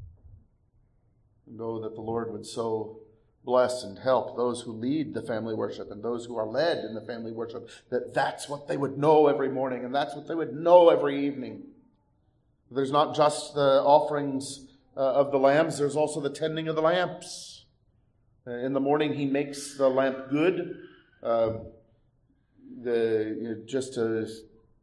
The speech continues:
say it as literally as it's said in, uh, in the original,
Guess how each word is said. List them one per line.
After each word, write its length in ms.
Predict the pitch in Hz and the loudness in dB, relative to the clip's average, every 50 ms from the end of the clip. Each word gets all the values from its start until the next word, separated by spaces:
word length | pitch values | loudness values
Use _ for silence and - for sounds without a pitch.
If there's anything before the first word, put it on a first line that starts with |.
| _ _ _ _ | _ _ _ _
say 240 | - - 151 135 131 | -8 -4 -2 0 0
it 100 | 127 123 | 0 0
as 160 | 120 - 127 | -2 -4 -2
literally 420 | 127 139 139 143 135 131 131 135 | -2 0 0 2 2 2 2 2
as 140 | 127 113 - | 2 0 -2
it's 200 | 120 - - - | -6 -10 -12 -4
said 200 | - 143 135 131 | -2 0 0 0
in, 320 | 127 117 120 117 - - - - - - _ - | 0 -2 -4 -6 -8 -10 -16 -20 -20 -20 _ -6
uh, 60 | 127 | -4
in 260 | 127 123 120 127 131 | -4 -2 -2 -2 -2
the 100 | 127 127 | -2 0
original, 400 | 123 131 139 131 156 147 131 | 0 0 0 0 -2 -4 -4